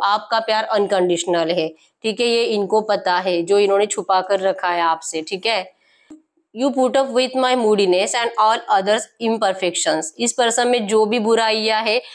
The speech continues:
आप उन सारी बुराइयों के साथ इस पर्सन को स्वीकार कर चुके हो, ये, ये इनको पता है। We lose track of time when we are together। आप जब दोनों एक दूसरे के साथ रहते हो, तो आप दोनों को पता ही नहीं चलता कि टाइम कितना बढ़ रहा है,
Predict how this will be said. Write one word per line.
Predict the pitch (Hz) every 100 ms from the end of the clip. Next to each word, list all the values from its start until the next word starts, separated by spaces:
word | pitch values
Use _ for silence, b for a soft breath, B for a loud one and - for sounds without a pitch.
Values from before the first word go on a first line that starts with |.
| B 214
आप | 214
उन | 233 240
सारी | 226 208 220
बुराइयों | 208 208 202 202
के | 196 208
साथ | 226 226
इस | 220
पर्सन | - 190 190 185
को | 214
स्वीकार | - 202 190 185
कर | 185 185
चुके | 180 180 -
हो, | 175 185 175
ये, | 185 196
ये | 208 233
इनको | 208 202
पता | 190 190 165
है। | 208 294 B B B 240
We | 294 254
lose | 269 302 302 -
track | 226 220 226
of | 214 -
time | 202 196 214 214
when | 226 233
we | 196 180
are | 180 185
together। | 190 180 170 180 170 B B B 220
आप | 226 233 208
जब | 247 208
दोनों | 233 233
एक | 247 214 214
दूसरे | 214 220
के | 220
साथ | 226 202 202
रहते | 208 202 190
हो, | 196 185
तो | 208
आप | 202
दोनों | 202 208
को | 214
पता | 214 190
ही | 202
नहीं | 226 233
चलता | 233 202 208
कि | 208 220
टाइम | 202 190
कितना | 196 190 202
बढ़ | 190 185 175
रहा | 180 165 165
है, | 170